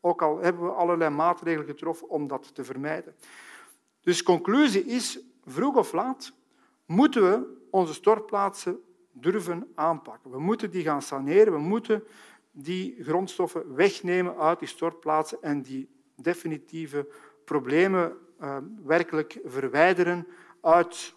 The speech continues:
onze aardkorst, zeg maar. Goed, dus dan komen we bij natuurlijk, eh, het verhaal van de opkomst van de circulaire economie, waar we dus vaststellen dat er een heel nieuw concept is tot stand gekomen. Circulaire economie, wat dus eigenlijk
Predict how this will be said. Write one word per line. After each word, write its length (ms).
onze 280
aardkorst, 600
zeg 280
maar. 260
Goed, 160
dus 100
dan 160
komen 360
we 80
bij 200
natuurlijk, 420
eh, 320
het 140
verhaal 600
van 480
de 380
opkomst 640
van 380
de 220
circulaire 840
economie, 720
waar 220
we 60
dus 360
vaststellen 580
dat 240
er 100
een 140
heel 240
nieuw 240
concept 760
is 260
tot 200
stand 320
gekomen. 520
Circulaire 600
economie, 720
wat 220
dus 360
eigenlijk 600